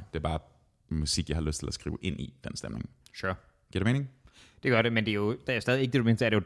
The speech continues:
Speaker 2: dig, der har skrevet det stadig. Så der er, den,
Speaker 1: Ja, ja.
Speaker 2: man kan jo nok ikke lægge forbindelsen helt, helt fra sig, vel?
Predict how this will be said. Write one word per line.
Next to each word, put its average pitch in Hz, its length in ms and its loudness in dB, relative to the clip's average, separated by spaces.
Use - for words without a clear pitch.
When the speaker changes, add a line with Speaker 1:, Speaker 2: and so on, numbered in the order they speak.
Speaker 2:
dig, 113 80 6
der 110 60 2
har 92 100 -2
skrevet 101 240 2
det 98 180 0
stadig. 104 360 2
Så 104 100 2
der 98 100 2
er, 117 160 6
den, 113 120 2
Speaker 1:
Ja, 110 140 2
ja. - 80 0
Speaker 2:
man 120 100 2
kan 110 100 0
jo 110 40 2
nok 123 140 4
ikke 139 140 2
lægge 123 160 2
forbindelsen 113 400 2
helt, 117 320 0
helt 117 180 0
fra 87 160 -2
sig, 85 180 -4
vel? 123 160 0